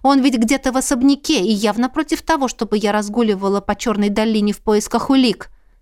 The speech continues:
Вот кто самая настоящая консерва. И я буквально наталкиваюсь на эту консерву, н-, то есть на верховного старейшину в холле. Учитывая, что я в куртке и ботинках,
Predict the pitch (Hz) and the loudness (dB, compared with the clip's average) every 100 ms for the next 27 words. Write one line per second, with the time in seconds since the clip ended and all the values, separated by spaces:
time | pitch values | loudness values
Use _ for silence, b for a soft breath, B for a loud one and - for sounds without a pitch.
0 | _ _ - 233 196 165 - - 226 - | _ _ -12 -8 -6 -6 -8 -4 -4 -2
1 | - 170 165 175 180 214 214 190 - - | -4 -2 -2 -2 -2 0 0 0 0 0
2 | 208 196 - 208 208 - - - 214 175 | -2 -2 -2 -2 -2 -2 -2 0 0 0
3 | 165 165 - _ - _ _ _ _ - | -2 -6 -16 _ -20 _ _ _ _ -2
4 | 339 320 262 277 285 370 403 381 381 240 | 2 2 0 2 2 2 2 2 0 0
5 | 208 202 220 208 214 220 208 214 226 220 | 0 0 -2 0 0 0 0 2 0 2
6 | 240 233 - 302 262 214 208 226 - 196 | 0 0 0 2 2 2 2 0 -2 -4
7 | 220 202 - 240 214 240 226 - 269 220 | 0 0 0 0 0 -2 -4 -2 0 0
8 | 208 208 208 240 320 - 285 262 - 254 | -2 -2 -2 0 -2 -2 -4 -4 -4 -2
9 | 220 185 185 _ _ _ _ - - - | 0 -2 -4 _ _ _ _ -20 -20 -12
10 | - 294 349 349 254 247 - 262 254 254 | -8 -2 -2 0 0 -2 -2 -2 0 -2
11 | - - 277 - 240 233 214 226 - 302 | -2 -2 -2 -2 -2 0 0 -2 -2 -4
12 | 285 190 180 | -4 -6 -6